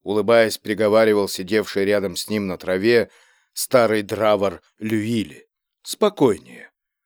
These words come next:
«Какое там спокойнее?» раздражённо воскликнул Кийск. «Ничего у меня не выходит».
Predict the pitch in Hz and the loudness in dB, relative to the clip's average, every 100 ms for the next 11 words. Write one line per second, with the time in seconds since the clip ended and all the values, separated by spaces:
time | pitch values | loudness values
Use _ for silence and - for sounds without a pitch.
0 | _ _ _ _ _ - 131 127 160 151 | _ _ _ _ _ -4 -2 2 6 6
1 | 143 131 117 - 117 - 127 120 110 98 | 8 4 2 0 0 2 4 4 2 -4
2 | 85 _ _ - 117 110 95 120 110 113 | -6 _ _ -4 0 0 2 2 2 0
3 | 104 107 - 113 - 110 - 107 73 - | 2 0 0 -4 -2 -6 -4 -6 -6 -14
4 | _ _ _ _ 180 196 - 202 190 127 | _ _ _ _ -2 0 4 4 6 4
5 | 123 120 113 117 123 107 110 - | 2 0 0 0 0 0 -4 -10